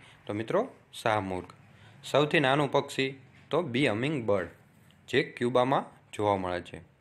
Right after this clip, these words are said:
સૌથી ઝડપી દોડતું પક્ષી કયું છે? તો મિત્રો, શાહમૃગ. ભારતનું સૌથી ઊંચું પક્ષી કયું? તો મિત્રો, સારસ ક્રેન.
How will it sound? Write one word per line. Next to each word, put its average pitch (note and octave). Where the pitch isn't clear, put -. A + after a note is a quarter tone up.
સૌથી D3
ઝડપી C#3
દોડતું D3
પક્ષી D3
કયું D#3
છે? G2
તો -
મિત્રો, D3
શાહમૃગ. G2
ભારતનું D3+
સૌથી C#3+
ઊંચું C#3+
પક્ષી D3
કયું? C#3
તો G#2+
મિત્રો, C3+
સારસ C#3+
ક્રેન. F#2+